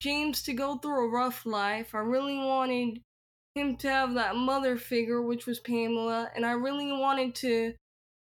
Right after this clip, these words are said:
let the message be known that, yes, you may go through obstacles in life, but at the end of the day, you have the people that love and care about you the most.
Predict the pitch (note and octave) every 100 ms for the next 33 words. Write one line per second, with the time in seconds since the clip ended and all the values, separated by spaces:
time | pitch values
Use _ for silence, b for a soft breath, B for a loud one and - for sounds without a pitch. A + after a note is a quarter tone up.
0 | _ _ C4 C#4+ C4+ C#4 C4+ C#4+ C#4 C#4
1 | B3 C4 C4 C4+ C#4+ C#4+ C4+ B3+ A#3+ C#4
2 | C#4 B3 - C#4 D4 D4 C#4+ A#3+ C4+ B3+
3 | C4 A#3 - C#4 C#4 - C4 C#4 B3+ C4
4 | C4 C#4+ C4 - A#3+ A#3+ B3 B3 C4 A#3+
5 | A#3+ B3 B3 B3 B3 B3+ A#3+ A3+ A3+ A#3
6 | C4 B3 B3 A#3+ A#3 G#3 G#3 A#3+ B3 B3
7 | A#3 A#3 A#3 A#3 A3 A3 A3+ - A#3 G#3
8 | G#3 G3 - -